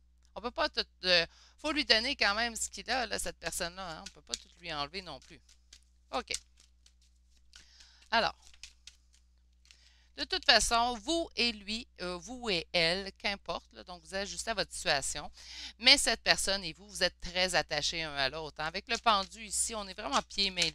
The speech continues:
liés, là, dans cette situation-là. On peut me parler ici d'amoureux, puisqu'on a les amoureux qui sont sortis, hein. Donc, on, il y a, il y aurait eu une décision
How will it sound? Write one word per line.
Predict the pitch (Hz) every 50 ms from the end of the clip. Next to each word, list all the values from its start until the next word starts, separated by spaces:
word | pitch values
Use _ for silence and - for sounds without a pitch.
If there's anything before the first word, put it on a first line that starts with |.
| 139 143
liés, | 165 175 175 165 - 156
là, | 151 151 151
dans | 151 143 139 135
cette | - - 147 - -
situation-là. | - - - 156 127 127 - - 135 131 131 131 131 - _ _ - - - - - - - -
On | - 247 233
peut | - 262 247
me | 226
parler | - 226 202 208 214 208
ici | 202 - - 190
d'amoureux, | - 196 190 202 202 196 196 233 254 254
puisqu'on | - 226 220 - - 220 220
a | 220
les | 214 208 208 - 214
amoureux | 202 208 202 190 196 208
qui | 214 - -
sont | - - - 208 175
sortis, | - - - 175 165 170 - - - - 220 202
hein. | 180 180
Donc, | 175 190 - -
on, | 185
il | 185 180
y | 180
a, | 175 175
il | 165 160
y | 180 180
aurait | 175 170 180 190 190 185 -
eu | 196 208 202 - -
une | 185 185 185 180
décision | - 196 208 202 - - 185 175 185 202 196